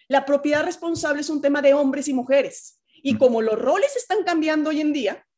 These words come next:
Speaker 1: todos estamos heredando. De hecho, en siglos no se había visto que las mujeres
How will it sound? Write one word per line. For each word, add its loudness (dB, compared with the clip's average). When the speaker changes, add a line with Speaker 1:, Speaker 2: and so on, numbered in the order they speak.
Speaker 1:
todos 0
estamos -4
heredando. 0
De 2
hecho, -2
en 0
siglos -2
no -4
se -2
había 2
visto -10
que 4
las 2
mujeres 2